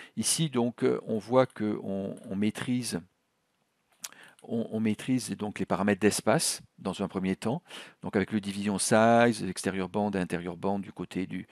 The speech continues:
collision source. Et puis on a aussi d'autres paramètres dans le static object, euh, notamment, euh, deux paramètres intéressants, offset, euh, surface ici, euh, et,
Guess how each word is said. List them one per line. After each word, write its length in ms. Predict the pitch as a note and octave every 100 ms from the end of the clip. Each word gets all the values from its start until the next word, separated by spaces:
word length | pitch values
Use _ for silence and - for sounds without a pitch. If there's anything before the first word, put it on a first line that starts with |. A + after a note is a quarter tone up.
| - - _
collision 380 | - E2+ E2+ F2+
source. 460 | - D3 F#3+ - - - - - -
Et 140 | G#2
puis 260 | - C#3 D3
on 200 | A2+ G#2
a 80 | A2+
aussi 400 | A2 G2+ - B2+
d'autres 300 | G#2+ - G#2+
paramètres 600 | G2+ G2 G#2 G#2 - -
dans 300 | - G2 G2+
le 180 | F2+ F2
static 400 | - G#2+ - G2
object, 560 | E2+ G2 B2 - - - - - - -
euh, 220 | F2+ F2+ F2+
notamment, 600 | G#2 - G2+ G#2+ A#2+ C3+ - - _ -
euh, 220 | - F2+ F2
deux 100 | A2+
paramètres 420 | A2 G2+ G#2 -
intéressants, 560 | G2+ G2+ G2+ F#2+ C3 C3
offset, 360 | - - - G2+ - G#2
euh, 400 | - G2 F#2 F#2+
surface 520 | - G2 - G2 -
ici, 320 | - - B2+ - - - - _ G#2
euh, 220 | G2 G2 -
et, 400 | G2+ G#2+ A2+